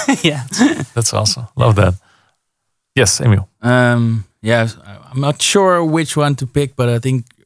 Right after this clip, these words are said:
Speaker 3: Rank One, Such Is Life, and Suburban Train, uh, by Chesto
Speaker 2: Mm.
Speaker 3: have a special place in my heart.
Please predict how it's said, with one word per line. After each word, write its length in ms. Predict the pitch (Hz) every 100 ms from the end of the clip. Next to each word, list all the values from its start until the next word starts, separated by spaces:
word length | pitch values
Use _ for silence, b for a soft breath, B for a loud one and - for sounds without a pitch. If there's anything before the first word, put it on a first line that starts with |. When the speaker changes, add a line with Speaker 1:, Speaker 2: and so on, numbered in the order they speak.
| -
Speaker 3:
Rank 300 | 123 123 117
One, 140 | 123
Such 280 | 120 135 123
Is 100 | 127
Life, 360 | 123 120 120 117
and 520 | 117 113 107 101 98
Suburban 400 | - 127 127 120
Train, 540 | - 123 135 143 123 -
uh, 640 | 120 117 113 107 107 101
by 100 | 104 113
Chesto 360 | 110 98 110
Speaker 2:
Mm. 40 | 101
Speaker 3:
have 180 | 104
a 180 | 104 98 - b b b b
special 440 | - 104 98 92
place 260 | 101 98 95
in 60 |
my 100 | 92
heart. 260 | 90 90